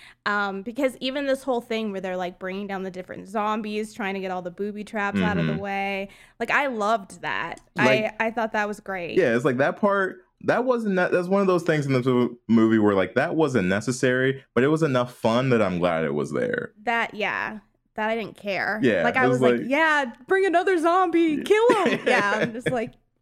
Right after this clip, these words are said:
Speaker 1: wasting time, but it, it was great. Like, I, I, I enjoy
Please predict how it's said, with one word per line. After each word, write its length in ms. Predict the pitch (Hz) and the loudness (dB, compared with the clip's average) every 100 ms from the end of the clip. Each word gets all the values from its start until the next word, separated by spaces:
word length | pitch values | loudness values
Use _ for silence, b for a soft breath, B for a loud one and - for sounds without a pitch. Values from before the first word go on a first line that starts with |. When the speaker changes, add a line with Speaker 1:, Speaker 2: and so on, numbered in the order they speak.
| - | -12
Speaker 1:
wasting 480 | 214 220 - 247 240 | -4 -4 -2 -4 -2
time, 300 | 240 240 226 | 0 0 0
but 140 | 233 | -2
it, 160 | - - | -2 0
it 60 | |
was 140 | 269 240 | -2 -2
great. 520 | 196 196 196 170 - | -4 -2 -2 -4 -4
Like, 160 | 196 208 | -2 0
I, 320 | 220 208 190 | 0 0 0
I, 280 | 214 214 208 b b b b | 0 0 -4 b b b b
I 120 | 247 | 0
enjoy 840 | 320 302 208 240 294 311 269 226 | 0 -4 -2 0 0 2 0 0